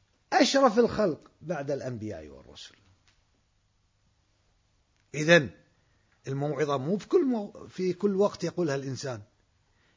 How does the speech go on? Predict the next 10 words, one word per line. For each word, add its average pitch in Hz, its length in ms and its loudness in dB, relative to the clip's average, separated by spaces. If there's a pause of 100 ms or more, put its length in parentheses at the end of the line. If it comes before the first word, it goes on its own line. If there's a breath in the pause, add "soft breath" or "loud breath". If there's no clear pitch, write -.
يتخول 220 760 4
لها 226 540 8 (180)
وقت 247 500 12
مناسب 311 680 4 (920)
ليذكر 214 580 10
الموعظة. 127 580 0 (1300)
هناك 254 300 6
من 269 220 8
يريد 285 360 6
أن 247 280 4